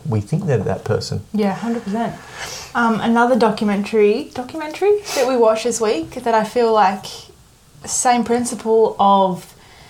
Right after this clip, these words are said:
Speaker 2: believe it and you will achieve it, like
Speaker 1: Mm.
Speaker 2: you were saying, is Kanye,
Speaker 1: Mm-hmm.
Speaker 2: Kanye West, or Ye, as he goes by now, I believe.
Speaker 1: What was
Speaker 2: Ye?
Speaker 1: the, what
Speaker 2: Ye?
Speaker 1: was it called?
Speaker 2: Um,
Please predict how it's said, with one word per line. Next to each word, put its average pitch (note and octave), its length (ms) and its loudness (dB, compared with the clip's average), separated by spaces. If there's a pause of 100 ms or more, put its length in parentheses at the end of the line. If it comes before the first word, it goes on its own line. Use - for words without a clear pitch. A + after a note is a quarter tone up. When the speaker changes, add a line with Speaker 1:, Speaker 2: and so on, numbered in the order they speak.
(720)
Speaker 2:
believe G#3 340 4
it G3 120 2
and G3 140 2
you G3 100 4
will F#3 120 2
achieve F#3 380 0
it, B3 280 -2
like F3+ 160 2
Speaker 1:
Mm. A#2 160 4
Speaker 2:
you - 60 2
were F#3 80 0
saying, F#3 460 -2
is F#3+ 560 -2 (100)
Kanye, F#3+ 540 0 (160)
Speaker 1:
Mm-hmm. A#2+ 220 4 (220)
Speaker 2:
Kanye G3+ 280 0
West, - 280 -2
or F3 340 0 (140)
Ye, G3 400 -2
as F#3+ 120 2
he F#3+ 80 2
goes G3 200 2
by G3+ 140 2
now, G#3 240 0 (300)
I - 20 -2
believe. F#3+ 340 -2 (200)
Speaker 1:
What C3+ 120 -2
was B2+ 80 0
Speaker 2:
Ye? - 60 2
Speaker 1:
the, B2+ 160 4 (160)
what C3 160 0
Speaker 2:
Ye? D3 80 2
Speaker 1:
was C3+ 140 -2
it - 180 -6
called? D#3 280 0 (460)
Speaker 2:
Um, G#3 480 4